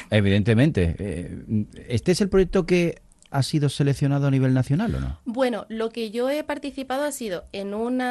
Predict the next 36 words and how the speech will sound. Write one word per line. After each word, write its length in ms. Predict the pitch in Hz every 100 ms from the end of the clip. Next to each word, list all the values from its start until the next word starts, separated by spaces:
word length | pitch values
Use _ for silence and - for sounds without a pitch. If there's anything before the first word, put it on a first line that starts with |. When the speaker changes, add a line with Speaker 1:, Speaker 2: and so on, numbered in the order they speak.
| 247 240 226
Speaker 1:
concurso 480 | 226 226 285 311 240
de 80 | 180
divulga-, 320 | 165 165 170
divulgación 500 | - 170 160 170 208
científica, 560 | 226 220 214 - - 240 92
Speaker 2:
Ajá. 180 | 110 175 - - -
Speaker 1:
eh, 340 | 226 214 202 190
que 60 |
se 100 | 196
titula 260 | 170 208 190
Yo 120 | 185
Investigo, 400 | 196 202 240 196
Yo 100 | 180
Soy 160 | 202 220
csic, 420 | 233 - 339 - - - - _
y 580 | 269 254 240 233 226 214 -
hemos 340 | 240 240 247
sido 220 | - 262
seleccionados 800 | 262 226 226 220 240 269 277 330 -
entre, 720 | 240 208 202 - 175 170 170
a 80 | 175
nivel 480 | 180 170 175 180 170
de 220 | 170 165
toda 240 | - 165 170
España, 500 | - 247 262 269 - - - 240
eh, 600 | 226 214 202 196 190 - _ -
en 340 | 208 202 190
el 160 | 190 190
grupo 520 | 214 226 - 208 196
una 240 | 196 208
compañera 640 | 214 226 220 214 220 226 208
y 60 | 208
yo, 240 | 285 302
mi 80 | 262
compañera 420 | 175 165 170 185
Nazaret, 460 | 185 - 202 262